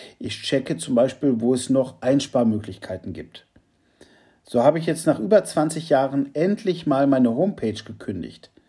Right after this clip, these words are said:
Äh, die habe ich nie wirklich gebraucht und hat mich im Gegenzug aber jährlich, ich glaube, fünfundzwanzig Euro gekostet. Auch den Vertrag mit meinem Fitnessstudio habe ich beendet. Wer weiß, ob ich nach dem fünften oder sechsten Lockdown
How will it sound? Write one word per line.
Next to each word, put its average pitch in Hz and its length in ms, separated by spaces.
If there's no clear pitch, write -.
Äh, 131 240
die 139 180
habe 151 140
ich 131 80
nie 165 160
wirklich 165 320
gebraucht 131 640
und 135 180
hat 135 160
mich 135 140
im 127 100
Gegenzug 156 580
aber 139 180
jährlich, 143 600
ich - 140
glaube, 123 300
fünfundzwanzig 143 680
Euro 131 300
gekostet. 87 600
Auch 214 140
den 220 180
Vertrag 165 460
mit 131 140
meinem 110 200
Fitnessstudio 170 960
habe 120 140
ich 123 100
beendet. 110 580
Wer 160 200
weiß, 226 340
ob 156 160
ich 160 140
nach 147 140
dem 120 180
fünften 202 400
oder 117 220
sechsten 139 400
Lockdown 127 600